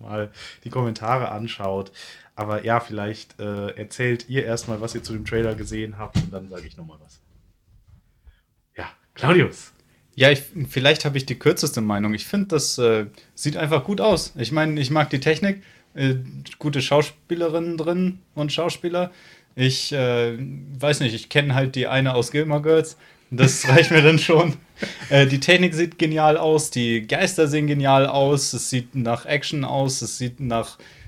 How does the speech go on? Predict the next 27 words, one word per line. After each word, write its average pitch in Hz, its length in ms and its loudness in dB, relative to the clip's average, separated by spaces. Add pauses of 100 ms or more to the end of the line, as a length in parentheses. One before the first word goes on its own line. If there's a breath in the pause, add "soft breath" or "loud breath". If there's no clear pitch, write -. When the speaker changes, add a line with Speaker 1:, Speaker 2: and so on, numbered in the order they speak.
Speaker 2:
Simple 131 440 -2
Fun 135 560 0
aus 127 440 -4
irgendwie. 123 580 -4
Ich 113 240 -8
erwarte 123 540 -2 (340)
da 117 260 -2
nicht, 131 300 -4
dass 117 180 -4
ich 110 120 -6
da 110 200 -2
irgendwie 117 400 -8
groß - 340 -10
über 117 120 -6
den 107 120 -8
Film 117 240 -8
nachdenken 127 420 -6
muss, 127 320 0
aber 107 380 -2 (640 loud breath)
ist 120 220 -8
ja 117 140 0
auch 113 100 -2
nicht 113 200 -8
das 110 160 -4
Ding 135 180 2
bei 120 120 4
Ghostbusters. 110 840 -6